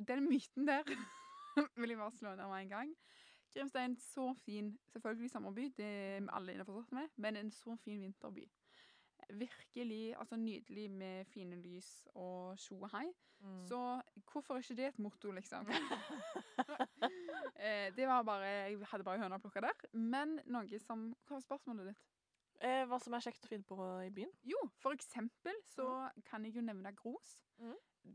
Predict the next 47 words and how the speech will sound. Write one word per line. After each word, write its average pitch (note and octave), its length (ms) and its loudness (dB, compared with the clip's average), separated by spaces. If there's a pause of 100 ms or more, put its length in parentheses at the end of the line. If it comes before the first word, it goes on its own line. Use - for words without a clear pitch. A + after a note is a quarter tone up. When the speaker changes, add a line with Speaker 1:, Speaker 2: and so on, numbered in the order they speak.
(120)
Speaker 1:
Det D4+ 340 0
tror C4 240 -4
jeg A3+ 80 -4 (120)
er G#3+ 40 0
det A3 120 0
nærmeste A3 640 -4
vi A3+ 60 -4
kommer G3 240 -4
Syden A3 360 -6
her A3 140 -2
i A3 40 -2
Norge. A3 300 -4 (360)
Speaker 2:
Mhm. A#3+ 100 -20 (640)
Speaker 1:
En A3+ 120 2
flott C4 540 -2
strand, B3 340 0
badestrand, A#3+ 540 0
og G3 100 -2
der G3 160 2 (160)
er G3+ 40 2
masse G#3+ 640 -2
ting A3+ 180 -4
å A3+ 60 -4
finne G#3 200 -6
på. C4 200 -6
For - 80 -6
eksempel G#3 440 -4
så F#3 200 -6
kan G3 100 -10
du G3+ 60 -12
spille G#3 180 -6
volleyball, D#4+ 580 0
eller F#3 340 -4
du E3+ 160 -10
kan F3 300 -10
gå F#3 220 -12
på F#3+ 180 -12
tur. E4 340 2
Der A#3 140 -8
er A#3+ 40 -2
veldig A3+ 320 -4
mange A3 140 -6
fine G#3+ 160 -6
turområder A3+ 520 -4
her A#3+ 140 -6
i A3+ 60 -8
Grimstad. A#3+ 300 -4